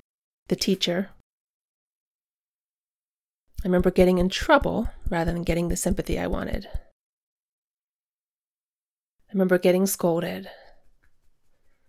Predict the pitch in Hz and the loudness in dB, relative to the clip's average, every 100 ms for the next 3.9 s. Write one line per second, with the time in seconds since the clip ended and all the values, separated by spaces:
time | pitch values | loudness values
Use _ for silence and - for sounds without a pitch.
0 | _ _ _ - _ _ _ _ _ _ | _ _ _ -20 _ _ _ _ _ _
1 | _ - _ _ _ _ _ _ _ _ | _ -20 _ _ _ _ _ _ _ _
2 | _ _ _ _ _ _ _ _ _ _ | _ _ _ _ _ _ _ _ _ _
3 | _ _ _ _ _ _ - - - | _ _ _ _ _ _ 2 4 4